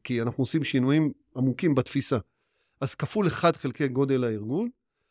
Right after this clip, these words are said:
ואז יש את אורך הקדנציה חלקי החסמים הפיזיים והחסמים התרבותיים.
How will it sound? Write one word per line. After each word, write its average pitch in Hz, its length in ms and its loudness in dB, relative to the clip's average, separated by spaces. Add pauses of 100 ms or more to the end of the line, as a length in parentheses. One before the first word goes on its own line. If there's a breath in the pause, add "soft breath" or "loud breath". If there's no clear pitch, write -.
(220)
ואז 165 240 6
יש 170 160 0
את - 100 0
אורך 160 200 2
הקדנציה 135 500 0
חלקי 127 280 -2
החסמים 135 440 -4
הפיזיים 165 580 0
והחסמים 127 680 -4
התרבותיים. 127 680 2